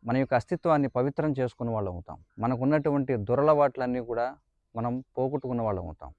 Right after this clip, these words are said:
మంత్ర అనే శబ్దానికి అర్థం మనః ఇతి త్రాయతే ఇతి మంత్రః అని చెప్పి అన్నారు. కనుక మీకు ఎప్పుడెప్పుడైతే మీ యొక్క దుష్టమైనటువంటి మనసు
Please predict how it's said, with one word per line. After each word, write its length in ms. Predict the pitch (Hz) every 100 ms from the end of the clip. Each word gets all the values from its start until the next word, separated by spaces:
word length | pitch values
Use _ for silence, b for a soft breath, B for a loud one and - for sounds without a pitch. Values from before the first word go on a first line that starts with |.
| _ 104
మంత్ర 380 | 113 135 151
అనే 300 | 156 123 131
శబ్దానికి 500 | 113 120 113 131 127
అర్థం 420 | 113 110 120 95 98 _ _ 107
మనః 260 | 131 160 - 135
ఇతి 200 | 127 151
త్రాయతే 560 | - 135 131 123 127 135
ఇతి 120 | 110
మంత్రః 420 | 123 117 107 107 104
అని 300 | 107 101 98
చెప్పి 160 | 92 85
అన్నారు. 200 | 78 - -
కనుక 220 | 120 127 98 85 _ _ _ 110
మీకు 160 | 117
ఎప్పుడెప్పుడైతే 800 | 110 107 156 160 151 147 135 143 113 87 _ _ _ _
మీ 80 | 117
యొక్క 200 | 123 -
దుష్టమైనటువంటి 840 | 101 123 - 165 160 151 139 131
మనసు 420 | 113 117 113 104